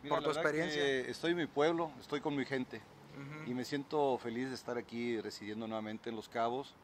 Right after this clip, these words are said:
Speaker 1: Quiero decirte que, eh, la política,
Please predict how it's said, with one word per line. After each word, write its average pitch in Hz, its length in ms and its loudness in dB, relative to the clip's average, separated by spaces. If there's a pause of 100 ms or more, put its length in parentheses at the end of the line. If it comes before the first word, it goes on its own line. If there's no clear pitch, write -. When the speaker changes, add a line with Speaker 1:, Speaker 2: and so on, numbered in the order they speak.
(460)
Speaker 1:
Quiero 127 160 0
decirte 131 480 -4
que, 107 640 -2 (920)
eh, 101 320 -4
la 107 440 0
política, 139 720 -2